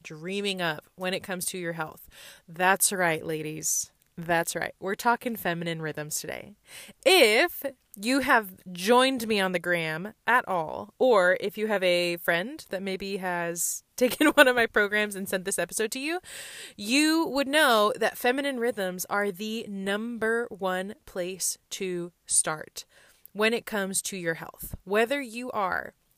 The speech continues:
knee, not even knee, neck deep in hormone issues, weight loss resistance,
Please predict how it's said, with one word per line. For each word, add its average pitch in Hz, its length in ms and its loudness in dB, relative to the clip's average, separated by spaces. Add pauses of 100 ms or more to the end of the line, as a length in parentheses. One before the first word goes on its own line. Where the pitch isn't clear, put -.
(220)
knee, 233 680 -4
not 180 240 0
even 160 300 -8
knee, 151 320 -14
neck 170 640 -6 (100)
deep 156 360 -14 (480)
in 175 400 -2 (320)
hormone 220 480 0
issues, - 680 -8 (280)
weight 208 300 4
loss 190 280 -2
resistance, - 840 -4